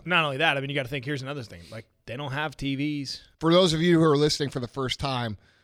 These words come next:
Speaker 2: we, our companies are, and Sal particularly, is very active in, um, philanthropy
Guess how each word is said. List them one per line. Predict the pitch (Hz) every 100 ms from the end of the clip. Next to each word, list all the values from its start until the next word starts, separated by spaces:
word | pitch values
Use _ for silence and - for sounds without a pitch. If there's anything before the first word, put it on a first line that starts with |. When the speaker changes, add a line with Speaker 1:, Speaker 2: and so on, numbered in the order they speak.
| _ -
Speaker 2:
we, | 135 143 143 - -
our | 135
companies | - 151 135 127 123 110
are, | 117 120 -
and | 120
Sal | - 160 147 135
particularly, | - 123 160 151 135 120 113 110 110 _ _ -
is | 117 110
very | 120 147 143 143 -
active | 135 143 - 127 117 - - _ _ _ -
in, | 135 131 123 127 _ _ _ -
um, | 127 120 117 110 107 - _ _ _ _ _
philanthropy | - 151 147 160 - 139 - 127 120 110